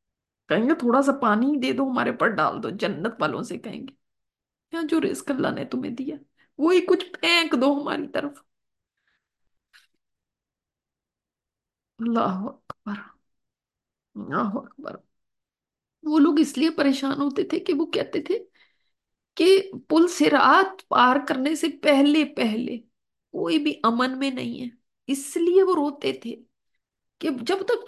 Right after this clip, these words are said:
पुल सिरात ना पार कर ले, हमें क्या पता हमारा बनना क्या है, हमें क्या पता हमारे साथ होना क्या है। जब, अ, आपको पता है कि, अ, अ, हजरत अब्दुल्ला बिन रवाहा, पहले भी आपको बताया, वह अपनी बीवी की गोद में सर रखे हुए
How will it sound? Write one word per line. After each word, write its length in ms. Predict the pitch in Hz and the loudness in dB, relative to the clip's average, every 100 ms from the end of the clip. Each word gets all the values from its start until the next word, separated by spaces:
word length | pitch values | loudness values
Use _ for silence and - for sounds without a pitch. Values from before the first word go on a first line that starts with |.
| - | -2
पुल 100 | 330 | 0
सिरात 420 | - 403 - - | 2 2 2 0
ना 80 | 403 | 0
पार 320 | 392 302 320 | 4 4 4
कर 120 | 320 | 2
ले, 140 | 339 381 | 2 0
हमें 260 | 269 311 | 2 0
क्या 140 | 370 320 | 4 2
पता 200 | 269 269 | 2 0
हमारा 280 | 240 240 226 | -2 -2 -2
बनना 380 | 220 208 214 | -4 -4 -6
क्या 300 | 240 - - | -8 -10 -12
है, 140 | 233 226 _ _ _ _ _ _ _ _ - | -10 -14 _ _ _ _ _ _ _ _ 2
हमें 260 | 269 370 | 4 4
क्या 120 | 311 | 4
पता 260 | 285 254 254 | 4 4 4
हमारे 240 | 247 226 | 4 4
साथ 200 | 254 226 | 2 2
होना 300 | 240 208 190 | 2 0 0
क्या 280 | 208 - - | -2 -4 -10
है। 60 | 226 _ _ _ _ _ _ _ _ _ _ _ _ _ _ _ _ _ _ _ _ _ - | -10 _ _ _ _ _ _ _ _ _ _ _ _ _ _ _ _ _ _ _ _ _ -12
जब, 320 | - 76 - | -10 -10 -10
अ, 300 | 107 - - - | -10 -10 -6 -4
आपको 280 | 185 - | -4 -2
पता 240 | 226 240 285 | 0 2 4
है 80 | 254 | 2
कि, 160 | 262 | 2
अ, 60 | - | 0
अ, 720 | 175 185 196 190 185 196 165 | -2 -6 -6 -8 -8 -10 -4
हजरत 200 | 202 208 | -2 0
अब्दुल्ला 300 | 190 208 208 | 2 4 4
बिन 180 | 196 196 | 2 0
रवाहा, 300 | 196 202 214 | 0 -2 -2
पहले 280 | 233 247 | -2 -2
भी 120 | 277 254 | 0 0
आपको 240 | - 214 | -2 -6
बताया, 280 | 202 - 196 | -6 -6 -6
वह 100 | 214 | -6
अपनी 240 | 214 220 | -6 -4
बीवी 400 | 202 - 233 226 | -4 2 2 4
की 100 | 226 | 0
गोद 300 | 180 220 208 | 2 4 4
में 140 | 226 233 | 2 0
सर 200 | 220 202 | -2 -4
रखे 280 | - - | -6 -8
हुए 140 | 220 | -10